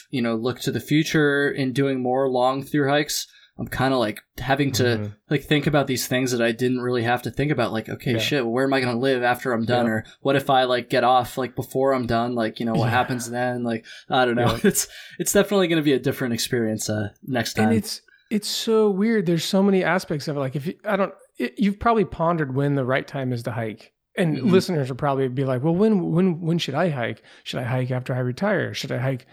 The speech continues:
Speaker 2: before I go to school? Should I re-, hike?" You know, all these different, you have all these questions and there's no right answer. Y-, you just have to figure it out. And, like, sometimes it takes this, like, I met people that had given up a lot to be on that trail.
Speaker 1: Yeah, man.
Speaker 2: And I was like, "That's awesome.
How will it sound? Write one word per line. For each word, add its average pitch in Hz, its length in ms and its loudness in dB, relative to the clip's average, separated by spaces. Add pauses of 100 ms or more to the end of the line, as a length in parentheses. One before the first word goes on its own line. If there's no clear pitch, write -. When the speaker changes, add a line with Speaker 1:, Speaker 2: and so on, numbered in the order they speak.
(220)
Speaker 2:
before 196 400 2
I 165 80 2
go 147 180 -2
to 131 100 -2
school? 123 420 -4
Should 147 180 -4
I 147 60 -2
re-, 147 180 -2
hike?" 147 320 -2
You 170 100 0
know, 135 200 0
all 190 180 -2
these 190 140 0
different, 160 360 -4
you 165 80 0
have 170 100 0
all 170 80 0
these 139 160 -2
questions 190 440 -2
and 143 80 0
there's 139 140 0
no 185 180 2
right 151 200 0
answer. 139 460 -4 (800)
Y-, 208 140 0
you 202 100 2
just 175 160 0
have 208 100 0
to 151 80 -8
figure 170 240 0
it 147 80 0
out. 156 240 2
And, 143 100 -4
like, 135 220 -2 (400)
sometimes 175 460 2
it 143 100 -2
takes 170 280 -2
this, 151 180 -2
like, 147 280 -6
I 156 120 0
met 196 180 0
people 190 280 0
that 165 120 2
had 147 220 -2
given 147 260 0
up 147 120 -2
a 135 40 -8
lot 117 480 -6 (200)
to 160 60 -4
be 127 140 0
on 120 80 0
that 110 140 -4
trail. 120 320 -4
Speaker 1:
Yeah, 113 220 0
man. 104 340 -2
Speaker 2:
And 160 180 2
I 156 60 4
was 151 160 0
like, 135 160 0
"That's 151 200 -2 (260)
awesome. 131 500 -6